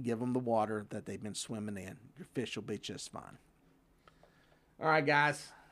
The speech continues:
That's my rant on live wells, tournament live wells, and tanks. I'm sure we'll revisit this.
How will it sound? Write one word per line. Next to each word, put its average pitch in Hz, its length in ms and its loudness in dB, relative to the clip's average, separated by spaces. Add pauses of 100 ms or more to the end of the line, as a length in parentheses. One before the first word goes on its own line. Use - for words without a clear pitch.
(180)
That's 147 200 4
my 139 140 6
rant 139 460 6
on 135 140 0
live 127 320 10
wells, 127 400 4
tournament 123 420 0
live 117 260 6
wells, 113 380 2
and 113 80 -10
tanks. 120 400 -4
I'm 220 180 4
sure 165 460 8
we'll 131 320 6
revisit 123 640 2
this. 135 400 -4